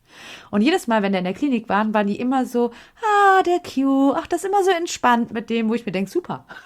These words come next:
<laughs> Schön. <laughs> Das ist wie Kinder, die du bei Oma, Oma mal abschiebst oder sowas.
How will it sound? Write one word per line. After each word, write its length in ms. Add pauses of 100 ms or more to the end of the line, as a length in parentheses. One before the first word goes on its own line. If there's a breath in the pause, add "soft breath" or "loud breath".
(160)
<laughs> 1120
Schön. 720
<laughs> 60 (480 loud breath)
Das 120
ist 160
wie 100
Kinder, 300
die 100
du 100
bei 120
Oma, 520
Oma 180
mal 120
abschiebst 480
oder 180
sowas. 340